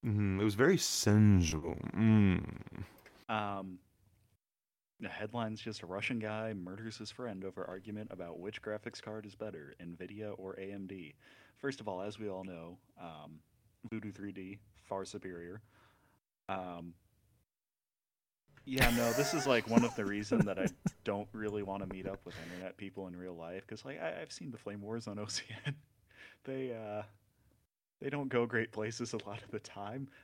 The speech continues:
Speaker 2: I don't know if any of you guys will have knives. I'm sure you're
Speaker 1: Yeah.
Speaker 2: pleasant people, but what if
Speaker 1: S-,
Speaker 2: one of
Speaker 1: s-
Speaker 2: you guys has a knife?
Speaker 1: Cynical,
Speaker 3: Hey.
Speaker 1: I've barely stabbed any people I've met online.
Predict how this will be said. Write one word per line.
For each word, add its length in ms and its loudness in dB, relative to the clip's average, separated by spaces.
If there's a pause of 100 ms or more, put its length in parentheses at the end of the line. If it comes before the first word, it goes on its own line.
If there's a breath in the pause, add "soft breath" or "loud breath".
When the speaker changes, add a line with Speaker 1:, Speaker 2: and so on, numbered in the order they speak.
Speaker 2:
I 140 -4
don't 160 -4
know 180 -2
if 120 -6
any 140 -6
of 100 -10
you 100 -8
guys 300 -8
will 80 -6
have 280 -8
knives. 520 -10 (400)
I'm 100 -4
sure 260 -2
you're 100 2
Speaker 1:
Yeah. 160 -4
Speaker 2:
pleasant 280 -2
people, 420 -4
but 200 -4 (480)
what 140 -4
if 100 -2
Speaker 1:
S-, 40 -4
Speaker 2:
one 140 0
of 60 0
Speaker 1:
s- 40 -6
Speaker 2:
you 60 -8
guys 280 0
has 140 -2
a 40 0
knife? 400 -4 (420)
Speaker 1:
Cynical, 640 10 (180)
Speaker 3:
Hey. 80 10
Speaker 1:
I've 200 4
barely 400 10
stabbed 600 4
any 280 2
people 320 -2
I've 100 -2
met 160 -2
online. 420 -6